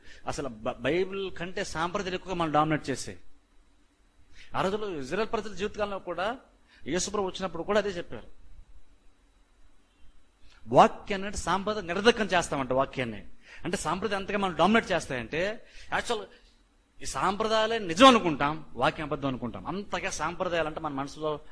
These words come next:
నాటుకుపోతాయంట. ఎస్, సాంప్రదాయం అది. కానీ యాక్చువల్ చాలా మందికి అసలు బైబిల్ లేదని విషయం కూడా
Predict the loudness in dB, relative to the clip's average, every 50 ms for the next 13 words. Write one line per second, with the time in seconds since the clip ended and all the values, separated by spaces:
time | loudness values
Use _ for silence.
0 | -6 0 2 2 4 4 2 2 2 2 2 2 -2 -6 -6 -12 -14 -14 -14 -16
1 | -16 -16 _ _ _ _ _ _ _ _ -20 -20 -20 -20 -20 -20 -20 _ _ _
2 | _ _ _ _ _ _ _ _ _ _ _ _ _ -20 -20 -20 -4 2 4 4
3 | 6 6 6 4 4 4 4 2 2 2 2 -2 -4 -4 -8 -10 -12 -14 -14 -16
4 | -18 -20 -20 -20 -20 -20 _ _ _ _ -20 -20 _ _ _ _ _ -20 -20 -20
5 | -20 _ _ _ _ _ -20 -20 -20 -20 -20 _ -20 -20 -18 -14 -10 -6 -4 -2
6 | -2 0 0 -2 -2 -4 -4 -2 -2 -2 -2 -2 -4 -4 -6 -6 -6 -6 -8 -4
7 | -2 0 0 0 0 0 2 2 2 2 2 0 -4 -6 -6 -2